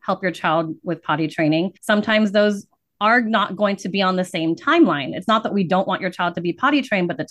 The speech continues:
timeline is gonna be really different. So that's one example. What do you think,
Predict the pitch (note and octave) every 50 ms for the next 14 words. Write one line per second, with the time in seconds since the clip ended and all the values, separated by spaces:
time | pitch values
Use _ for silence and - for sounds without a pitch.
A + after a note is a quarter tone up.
0 | - C4 D#4+ D#4+ B3+ G3 F#3 F3+ F3+ F#3 - _ _ _ _ F#3 - A3 G#3+ G3+
1 | F#3+ F#3 F#3+ F#3+ F3+ E3+ D#3+ D3+ D3 E3 D#3 - C3+ - - - - - _ -
2 | - G#3 G3+ A3 A3 - - A3+ G#3 G3+ G3 F#3+ F#3 F3 E3+ F3 D#3 D#3 D3+ D3+
3 | - C#3 E3 G3 - - G#3 A3 C4+ C#4 D#4 E4 E4 D#4+ - - D4+ D4 C4+ -